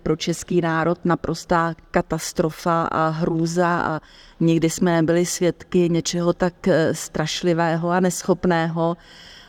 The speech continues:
Ehm, pochopitelně je to politická licence, letos máme troje volby, eh, v roce dva tisíce dvacet pět, eh, sněmovní, takže to už je všecko, ehm, příprava vlastně na to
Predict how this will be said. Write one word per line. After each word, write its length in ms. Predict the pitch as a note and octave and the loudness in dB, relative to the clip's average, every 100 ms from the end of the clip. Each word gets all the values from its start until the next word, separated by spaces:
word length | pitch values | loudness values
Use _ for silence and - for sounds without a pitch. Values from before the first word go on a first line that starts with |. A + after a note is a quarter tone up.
| - | -4
Ehm, 640 | E3 D3 C#3 D3 F2 F#2+ - | 2 2 2 0 0 -2 0
pochopitelně 600 | F3+ F#3+ E3 D#3+ D#3 D3 | 0 2 0 2 2 2
je 120 | E3+ | 2
to 240 | A3 G3 | 2 0
politická 680 | F3+ D#3 D#3 F3+ - - C#3 | 2 0 2 -2 -6 -4 -2
licence, 760 | C3+ - G#3 G#3 - G#3 G3 G#3 - - _ - | -2 0 0 2 2 2 0 -2 -10 -20 _ -2
letos 480 | D#3+ E3 F3 - | -2 0 -4 -4
máme 500 | F3 E3 E3 E3 E3 E3 | -2 0 2 2 0 -2
troje 300 | F#3 E3 E3 | -2 0 0
volby, 600 | D#3 D#3 E3 E3 F#3 F#3 - - - - | 2 2 0 0 2 0 -2 -14 -20 -6
eh, 180 | D#3+ D#3 | -2 2
v 40 | |
roce 260 | E3+ - F3+ | 0 2 0
dva 120 | E3 | 0
tisíce 440 | E3 - E3 F#3 | -2 -6 -2 0
dvacet 400 | D#3+ D#3+ - - | 0 0 0 -2
pět, 440 | - D#3+ D#3 - G3 | 0 0 0 -2 -2
eh, 220 | D#3 C#3 | 0 -2
sněmovní, 880 | - F#3 E3 E3+ F3+ F#3 F#3 F3+ F#3 | -2 2 2 4 2 2 0 0 -2
takže 420 | D#3+ D#3 E3 D#3+ - | -2 -2 -2 -2 -2
to 120 | - | -4
už 240 | - D#3 - | -4 -4 -2
je 100 | D#3 | -2
všecko, 560 | - E3 - - F3 D#3+ - - - | -2 -4 -2 0 0 0 -12 -20 -6
ehm, 640 | - D3+ D3 D3 D3 - | 0 0 2 2 2 0
příprava 640 | - - F3 - E3+ E3 E3+ | -2 -2 -2 0 0 0 0
vlastně 460 | E3+ E3 - F3 | 0 -2 -4 -2
na 120 | E3 | -2
to 280 | D#3+ - D#3 | -4 -2 -2